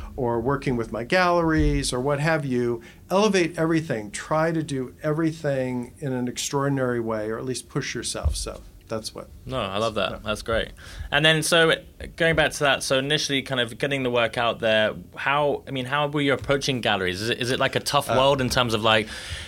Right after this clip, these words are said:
Speaker 2: "Hey guys, can you, my, look at my work? Can you please, you know, um,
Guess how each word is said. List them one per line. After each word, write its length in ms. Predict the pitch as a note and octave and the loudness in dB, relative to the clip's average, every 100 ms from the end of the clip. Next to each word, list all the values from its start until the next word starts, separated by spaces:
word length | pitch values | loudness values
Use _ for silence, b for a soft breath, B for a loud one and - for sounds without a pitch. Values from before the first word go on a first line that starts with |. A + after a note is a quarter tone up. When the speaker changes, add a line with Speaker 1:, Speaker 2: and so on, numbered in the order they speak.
| B | B
Speaker 2:
"Hey 200 | D3+ E3+ | 2 4
guys, 400 | D#3 D#3 D#3 C#3 | 6 6 6 4
can 180 | - C#3+ | 0 0
you, 140 | B2+ | 0
my, 340 | A#2+ C#3+ C#3 C3+ | 0 0 2 2
look 180 | D3+ E3 | 2 2
at 60 | E3+ | 4
my 120 | D#3 | 4
work? 280 | D3 D#3+ D3 | 6 6 6
Can 100 | C#3+ | 2
you 100 | C3+ | -2
please, 520 | B2+ D3+ D3+ D3 C3+ | 0 2 4 4 2
you 80 | C3 | 0
know, 220 | A#2 A2+ A#2 - | 2 2 2 0
um, 500 | A#2 A2+ G#2+ G#2 F#2 | 2 2 2 -2 -6